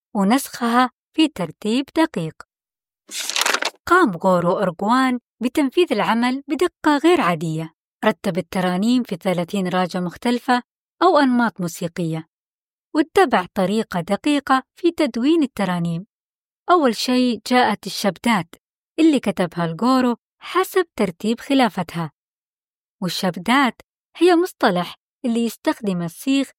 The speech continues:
للإشارة إلى ترنيمة أو فقرة أو أقسام من النص المقدس. ثم جت الإيدي والفارس وغيرها من الأشكال الشعرية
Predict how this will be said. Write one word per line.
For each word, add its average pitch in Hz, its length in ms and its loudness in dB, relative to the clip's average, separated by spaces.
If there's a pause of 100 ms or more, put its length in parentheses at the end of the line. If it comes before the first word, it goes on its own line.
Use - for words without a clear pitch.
(240)
للإشارة 262 640 0 (300)
إلى 349 220 2
ترنيمة 320 600 2 (340)
أو 339 140 4
فقرة 285 540 0 (320)
أو 339 160 4
أقسام 262 480 0
من 202 180 0
النص 180 420 -6
المقدس. 302 800 -4 (1120)
ثم 392 260 4
جت 415 280 2
الإيدي 233 640 0
والفارس 220 800 0
وغيرها 311 440 2
من 208 100 0
الأشكال 190 480 -2
الشعرية 220 640 -2